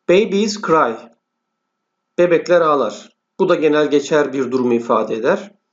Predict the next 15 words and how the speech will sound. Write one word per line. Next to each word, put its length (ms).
Bu 80
nedenle 680
simple 340
present 400
tense'i 300
kullandık. 680
Bebekler 600
dediğimiz 480
için, 300
yani 400
çoğul 440
bir 280
isim 380
kullandığımız 720
için 420